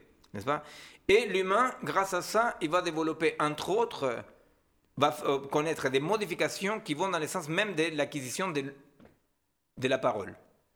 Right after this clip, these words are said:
N'est-ce pas ? Alors c'est, je vous résume un travail très intéressant en quelques mots, de façon un peu grossière, mais c'est pour dire comment toujours il y a eu des coévolutions, n'est-ce pas, entre les espèces par délégation des fonctions, c'est-à-dire que,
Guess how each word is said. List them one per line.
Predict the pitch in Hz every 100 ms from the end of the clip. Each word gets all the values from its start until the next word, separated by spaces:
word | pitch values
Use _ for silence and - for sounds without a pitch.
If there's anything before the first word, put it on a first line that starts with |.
| -
N'est-ce | 127
pas ? | 131 123
Alors | 120 120
c'est, | 143 123 - -
je | - 135
vous | 131
résume | 127 - 165 139
un | 127
travail | 117 127
très | 127 131 123
intéressant | 113 120 120 - 131
en | 117 110 107
quelques | - 120 127
mots, | 120 147 170 120 113
de |
façon | 101 110 127
un |
peu | 123 123
grossière, | 123 117 170 175 - - - -
mais | 156
c'est | 175
pour | 180 185
dire | 208 214
comment | 202 214 220 - - - -
toujours | 196 180 226 190
il | 160
y | 160
a |
eu | 185
des | 165 151
coévolutions, | - 202 175 165 156 151 170 165 123 120 - _ _ _ _ 190
n'est-ce | -
pas, | 165 160 -
entre | 185 151 - 120 107 - - - - - -
les | 131 156 175 156
espèces | 147 - 208 208 - - - - - _
par | - 220 196
délégation | 190 165 160 - 202
des | 175
fonctions, | 170 156 - 127
c'est-à-dire | 135 147 139 151 165 -
que, | 160